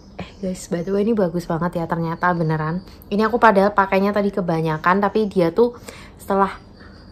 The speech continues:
aku blend, dia nggak dempul loh. Ini muka, tuh. Hasilnya tuh masih natural banget. Aku nggak ngebayangin sih kalau tadi tuh foundation yang bener-bener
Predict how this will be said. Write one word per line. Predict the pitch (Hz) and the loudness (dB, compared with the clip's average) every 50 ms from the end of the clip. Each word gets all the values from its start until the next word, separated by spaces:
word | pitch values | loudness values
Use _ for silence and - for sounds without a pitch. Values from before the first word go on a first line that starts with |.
| - - - - - - | -20 -20 -20 -14 -2 0
aku | 220 240 247 - - - - 233 233 240 240 202 185 | 2 2 2 -2 -6 -6 2 4 6 6 6 4 2
blend, | - 185 175 175 170 170 165 160 160 175 196 202 202 190 | 0 0 2 2 2 2 0 0 0 0 0 0 0 0
dia | 180 190 202 | 0 0 0
nggak | 208 185 175 160 - - - | 0 0 0 -2 -4 -4 -4
dempul | 190 170 165 170 170 - 196 196 196 | -4 -2 -2 -2 -2 0 0 2 2
loh. | 190 170 160 165 - - - - - - - - - - - - - - - - - | 2 0 -2 -4 -6 -14 -20 -20 -20 -20 -20 -20 -20 -20 -20 -20 -20 -20 -20 -18 -8
Ini | - 180 | -4 -2
muka, | 180 180 175 - 165 151 - - - - - - - - | -2 -2 -2 -2 -4 -4 -4 -8 -16 -20 -20 -20 -20 -12
tuh. | - 175 160 156 - - - - - - - - - - - - | -6 -6 -6 -6 -8 -14 -18 -18 -18 -18 -18 -18 -18 -16 -10 -10
Hasilnya | 190 - 220 220 226 240 254 | -8 -4 -2 0 0 0 0
tuh | 294 320 320 | 0 0 0
masih | 294 277 269 285 277 | 0 0 0 2 2
natural | 262 262 254 262 254 247 240 240 | 2 2 2 2 2 2 2 2
banget. | 220 208 220 240 233 226 226 233 - - - - - - - - | 2 2 2 2 2 0 -2 -4 -14 -20 -20 -20 -20 -20 -14 -14
Aku | 208 - 277 | -8 -6 -2
nggak | 262 233 - 180 | 0 0 0 2
ngebayangin | 190 202 185 185 175 175 175 196 220 233 226 226 | 0 0 2 2 0 2 0 2 2 2 2 2
sih | 226 208 | 0 0
kalau | 202 202 190 185 170 - | 0 0 0 0 0 0
tadi | 196 196 185 180 180 | -2 -4 -2 -4 -2
tuh | - 240 247 247 - - - - - | 0 0 0 0 -2 -6 -14 -10 -4
foundation | 208 190 202 190 185 180 170 180 175 - - 220 220 240 240 | -2 0 0 0 0 0 -2 -2 -4 -4 -2 -2 -2 0 0
yang | 220 202 214 220 214 - - - - - - - - | 0 -2 -2 -4 -8 -14 -20 -20 -20 -20 -20 -8 -4
bener-bener | 196 190 190 190 180 175 190 180 196 214 226 226 | 0 2 2 2 2 2 0 0 0 -2 -2 -6